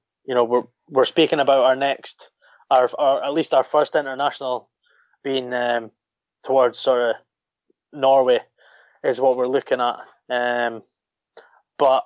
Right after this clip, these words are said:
again, you know, I've got commitments to my sponsors that, you know, I, I don't wanna get sidetracked really in any way and putting too much time and effort into, into someone else until I can give them what I promised them.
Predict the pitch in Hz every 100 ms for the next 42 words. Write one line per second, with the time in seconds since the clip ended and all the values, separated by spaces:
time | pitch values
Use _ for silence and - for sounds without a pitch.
0 | - 131 170 160 151 143 143 139 135 143
1 | 135 - _ _ - 151 165 156 135 -
2 | 135 127 - 143 160 - 139 123 - 131
3 | 117 - _ _ _ _ _ _ _ _
4 | _ _ - 147 135 143 139 147 139 135
5 | 127 135 - - 143 147 - 131 127 -
6 | - _ _ _ 139 139 131 123 139 131
7 | 127 135 131 117 _ - 131 - 139 131
8 | - 135 123 - 135 127 123 135 139 135
9 | 131 123 - 127 117 - _ _ _ _
10 | - 120 139 151 131 131 139 120 127 113
11 | 127 120 110 _ _ _ _ _ _ _
12 | _ _ _ 143 143 - 131 139 123 135
13 | 131 123 127 135 - 135 127 - 120 113